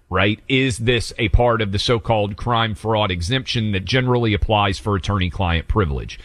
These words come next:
Uh, I would take this as far as I could in terms of the interplay between the Espionage Act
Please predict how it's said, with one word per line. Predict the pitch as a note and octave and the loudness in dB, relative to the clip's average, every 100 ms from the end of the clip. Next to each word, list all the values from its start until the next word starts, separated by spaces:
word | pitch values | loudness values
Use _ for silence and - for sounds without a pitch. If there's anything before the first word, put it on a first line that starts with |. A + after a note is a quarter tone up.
| - - - | -20 -20 0
Uh, | C3+ G#2+ - | 2 2 0
I | C3 G3 | 2 2
would | F3+ B2 | 0 -2
take | C3 A2+ | -2 -2
this | C3 A2+ | -2 -2
as | B2 - | -4 -2
far | B2+ A#2 A2 | -2 0 0
as | G2+ | 0
I | G2+ | -2
could | F#2+ D#3 D#3 A#2 | 0 0 2 0
in | A#2+ B2 A2+ | -2 -4 -4
terms | A#2+ B2 A#2 G2 | -2 0 0 2
of | A2 G2 - - A2+ | 0 -2 -10 -8 -2
the | A#2+ | 0
interplay | C#3 D3+ D#3 - B2 A2+ | 2 2 2 2 2 2
between | A2+ A#2 A#2 | 0 -2 0
the | G#2 A2+ | 2 2
Espionage | B2+ - C#3+ C3+ C3 B2+ A2+ | 2 0 0 2 0 0 0
Act | A#2+ A#2+ - | 0 0 -4